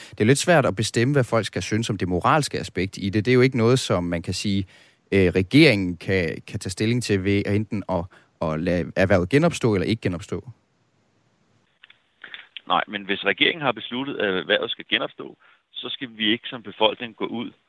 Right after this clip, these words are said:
Speaker 2: at klandre folk for at overholde den, for, for at følge loven. Det kan man ikke. Det kan man ikke være... Det, sådan, sådan fungerer samfundet ikke. Vi, vi skal ikke have,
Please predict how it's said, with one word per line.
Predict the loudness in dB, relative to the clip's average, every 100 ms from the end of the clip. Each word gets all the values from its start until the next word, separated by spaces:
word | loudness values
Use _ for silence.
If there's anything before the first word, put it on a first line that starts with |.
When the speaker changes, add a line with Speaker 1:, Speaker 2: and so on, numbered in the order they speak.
| _ _ _ _ _ _ _ _
Speaker 2:
at | -10
klandre | -6 0 0 -2 -2
folk | -2 -2 -6
for | -2
at | -2 -2
overholde | -4 -6 -10 -12
den, | -16 _ _
for, | -8 -6
for | -6 -6 -6
at |
følge | -6 -4 -2
loven. | -4 -6 _ _ _ _
Det | -6
kan | -4
man | -4 -8
ikke. | -8
Det | -6
kan | -4
man | -6
ikke | -4 2
være... | 2 2 -4 -12
Det, | -14 _ _ _ _ _ _ _
sådan, | -12 -10
sådan | -8 -8
fungerer | -6 0 2
samfundet | 2 -4 -8 -8
ikke. | -10 -10
Vi, | -18 -18 -20 -8
vi | -8
skal | 0 0
ikke | 2
have, | -2